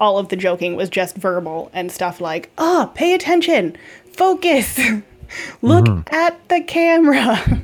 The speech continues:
Speaker 1: <laughs> stuff like that.
Speaker 2: Mm.
Speaker 1: Um, but yeah, you,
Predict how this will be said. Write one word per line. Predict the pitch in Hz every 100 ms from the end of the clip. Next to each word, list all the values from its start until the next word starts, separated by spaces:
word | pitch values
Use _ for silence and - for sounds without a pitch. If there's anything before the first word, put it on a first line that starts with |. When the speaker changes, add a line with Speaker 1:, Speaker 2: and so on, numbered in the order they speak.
| - -
Speaker 1:
<laughs> | - -
stuff | - 208 -
like | 190 -
that. | 196 247 311
Speaker 2:
Mm. | 87 - - _ _ _ _ -
Speaker 1:
Um, | 196 185 - - 214 _ _ _ _ _ _ -
but | 214
yeah, | 220
you, | 233 240